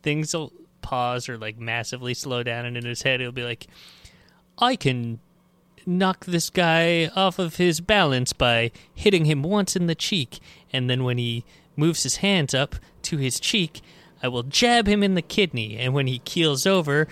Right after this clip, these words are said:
I'll grab his ear, and then I'll throw," and, like,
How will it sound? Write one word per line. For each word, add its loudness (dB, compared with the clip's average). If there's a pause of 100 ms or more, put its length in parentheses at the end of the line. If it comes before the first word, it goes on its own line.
(240)
I'll -2
grab -2
his -8
ear, 0
and 0
then 2
I'll 0
throw," 0
and, 4
like, 2